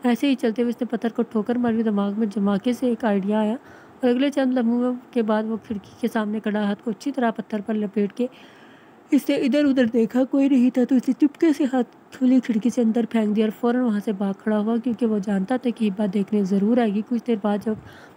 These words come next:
तसल्ली होगी, तो वो वापस आया, तो देखा हिब्बा हाथ पकड़ कुछ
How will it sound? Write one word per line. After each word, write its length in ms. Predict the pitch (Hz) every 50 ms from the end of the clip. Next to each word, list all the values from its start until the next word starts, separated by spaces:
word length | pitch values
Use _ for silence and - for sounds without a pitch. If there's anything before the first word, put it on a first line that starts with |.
| - -
तसल्ली 320 | - - 247 240 254 254
होगी, 180 | 262 247 226 233
तो 120 | 220 254
वो 60 | 233
वापस 320 | 214 202 202 - 233 - 240
आया, 100 | 220 214
तो 120 | - 233
देखा 260 | 202 - 214 208 -
हिब्बा 260 | 220 208 202 190 214 208
हाथ 80 | 208 202 - -
पकड़ 160 | 226 208 214
कुछ 260 | 202 - 233 - -